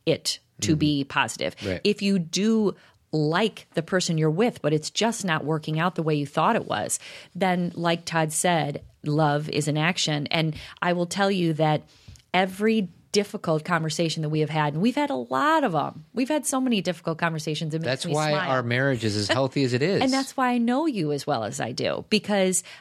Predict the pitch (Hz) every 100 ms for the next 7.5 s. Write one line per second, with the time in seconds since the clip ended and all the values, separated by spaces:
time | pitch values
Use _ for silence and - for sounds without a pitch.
0 | - - 190 202 214 226 233 - 220 226
1 | 190 156 151 156 - - _ _ 190 214
2 | 220 220 196 185 175 233 214 160 156 -
3 | 175 170 147 147 247 196 - - - 113
4 | 180 175 160 - - 233 277 123 131 -
5 | 120 123 190 139 143 - 107 120 135 -
6 | - 123 - 117 107 113 110 - 120 -
7 | 110 120 - 123 123